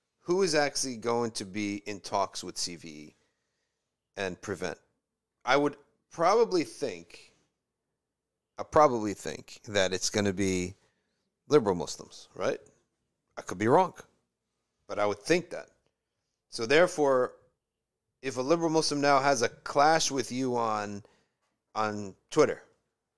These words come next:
and that person works with Prevent, and they go back and they talk to the big bosses over there,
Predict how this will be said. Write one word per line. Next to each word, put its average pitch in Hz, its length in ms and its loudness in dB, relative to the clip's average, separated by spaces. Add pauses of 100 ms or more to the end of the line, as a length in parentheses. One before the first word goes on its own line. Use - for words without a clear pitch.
(520)
and 110 140 0
that 170 180 4
person 175 340 4
works 165 240 6
with 147 140 -2
Prevent, 147 340 4
and 127 120 0
they 143 100 6
go 151 160 6
back 143 460 2
and 117 120 -2
they 127 100 0
talk 135 340 2
to 127 100 -6
the 117 100 -4
big 110 220 -6
bosses 120 380 0
over 110 180 -4
there, 104 280 -6